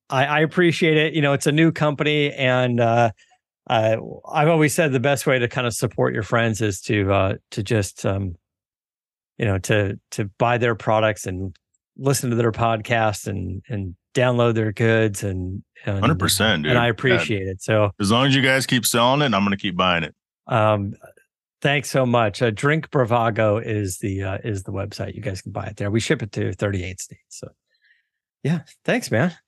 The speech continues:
Speaker 1: So I'll
Speaker 2: Thanks,
Speaker 1: see you
Speaker 2: man.
Speaker 1: up in, uh, i-, in Monterey, right?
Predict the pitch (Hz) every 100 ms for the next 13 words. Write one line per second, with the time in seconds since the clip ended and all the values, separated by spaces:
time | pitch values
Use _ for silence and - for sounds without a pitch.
0 | _ _ _ - - 135 175 156 - 196
1 | 180 170 185 190 185 185 175 160 _ _
2 | 180 180 - - 165 165 180 185 196 131
3 | _ - 143